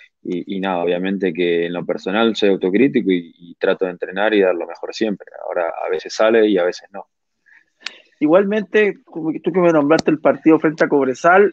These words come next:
Speaker 2: eh, bueno, yo estuve en el estadio y me fijé en algo, ¿ah? Porque es diferente el público de las redes sociales con el público que va al estadio.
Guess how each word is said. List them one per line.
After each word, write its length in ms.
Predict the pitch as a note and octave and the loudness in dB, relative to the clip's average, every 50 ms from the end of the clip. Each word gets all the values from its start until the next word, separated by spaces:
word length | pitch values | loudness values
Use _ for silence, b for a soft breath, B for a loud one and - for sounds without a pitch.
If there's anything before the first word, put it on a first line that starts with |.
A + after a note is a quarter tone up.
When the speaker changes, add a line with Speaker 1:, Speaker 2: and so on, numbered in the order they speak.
| - - | -2 -2
Speaker 2:
eh, 480 | E3+ E3 D#3+ D#3 D3+ D3 C#3+ C#3 A#2 - D#3 | 0 2 2 4 4 2 2 0 -4 -4 _
bueno, 180 | D#3 E3 D3+ | 0 0 0
yo 80 | D3 D3 | 0 -2
estuve 240 | - - D#3+ D#3+ D#3 | -2 0 0 2 2
en 60 | D#3 | 0
el 40 | D3+ | -2
estadio 360 | C#3+ - _ F#3 G3 G#3 G3 | -4 0 _ 4 4 6 4
y 20 | |
me 100 | F#3 F3 | 2 0
fijé 300 | D#3 D#3+ D#3 - - G3 | -4 -6 -10 -4 -4 -2
en 80 | F#3 F3 | 0 2
algo, 260 | F3+ F#3+ F#3+ D#3+ D3+ D3 | 2 2 2 2 0 0
¿ah? 160 | D3+ D#3+ D#3+ _ | -2 -2 -4 _
Porque 400 | - D#3+ D3+ - E3 D#3+ C#3+ - _ _ _ _ | -10 -10 -8 -6 -6 -6 -6 -8 _ _ _ _
es 120 | - F#3+ G3+ | 0 0 0
diferente 640 | A#3+ A#3 F#3+ - G3 F3+ F#3+ G#3 G3+ - _ G3+ | 0 -2 0 0 0 2 2 0 0 0 _ -2
el 80 | F#3+ F3 | -2 0
público 500 | - G3 G3+ G#3+ G#3+ G3+ F#3 - F#3+ F3 | 0 0 0 2 2 0 2 2 0 0
de 100 | E3+ E3+ | 2 0
las 120 | D#3+ D#3 | 0 -2
redes 260 | D3 D#3+ F#3+ G3 F3 - | -2 -2 -2 -2 -2 -4
sociales 500 | - D#3+ D#3 - F#3 F#3 G3 G#3 G3 - | -8 -12 -4 -2 0 0 0 0 -2 -4
con 160 | G3 F3 D#3+ | -4 -4 -4
el 100 | D#3 D#3 | -4 0
público 300 | - F#3+ G#3 G#3+ G3+ F3+ | 2 4 6 6 6 6
que 80 | E3+ | 4
va 60 | F3 F3 | 2 2
al 80 | F3 | 0
estadio. 500 | D#3+ - _ E3 D3+ D3 C3+ B2 A2+ - | -2 -6 _ -6 -6 -6 -6 -10 -12 -16